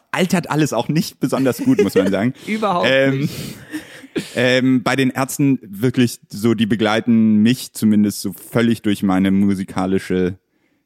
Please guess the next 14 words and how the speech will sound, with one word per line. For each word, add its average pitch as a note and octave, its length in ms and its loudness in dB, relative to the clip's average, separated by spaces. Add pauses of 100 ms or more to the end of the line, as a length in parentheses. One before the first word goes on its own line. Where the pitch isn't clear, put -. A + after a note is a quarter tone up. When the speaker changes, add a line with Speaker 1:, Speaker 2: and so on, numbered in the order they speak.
(140)
Speaker 1:
Karriere, F#2 840 -2
sowohl G2 380 -2
als - 300 -4
Hörer G#2 420 0
als G2+ 220 -2
auch - 240 -8
als - 180 -6
Spieler, G2 560 -4
und F2 160 -4
daher F2 240 -2
sind F2 200 -2
die F2 100 -2
nicht - 320 -6
wegzudenken F2 880 -6